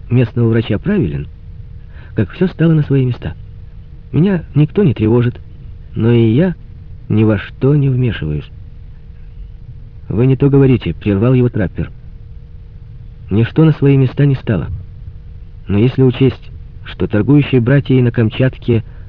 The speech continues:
раз-два и обчёлся, то остальная Камчатка целиком на вашей стороне. Поверьте, я говорю об этом не ради утешения». Соломин снова поймал себя на мысли, что невольно испытывает к Испалатову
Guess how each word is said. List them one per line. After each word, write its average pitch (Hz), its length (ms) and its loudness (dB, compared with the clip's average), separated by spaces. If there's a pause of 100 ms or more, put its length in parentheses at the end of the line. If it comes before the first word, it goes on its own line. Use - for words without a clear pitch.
раз-два 107 560 2 (140)
и 101 100 0
обчёлся, 101 640 0
то 98 100 0
остальная 113 500 4
Камчатка 147 540 2
целиком 127 400 2
на 135 80 4
вашей 120 220 0
стороне. 104 380 -2 (1120)
Поверьте, 185 460 2
я 170 240 4
говорю 160 320 6
об 156 160 6
этом 151 300 6
не 135 100 6
ради 135 220 6
утешения». 92 560 -2 (3000)
Соломин 196 400 4
снова 196 240 2
поймал 170 400 4
себя 156 220 2
на 143 120 6
мысли, 156 300 4
что 127 320 2
невольно 135 460 6
испытывает 120 580 2
к - 80 -4
Испалатову 160 600 2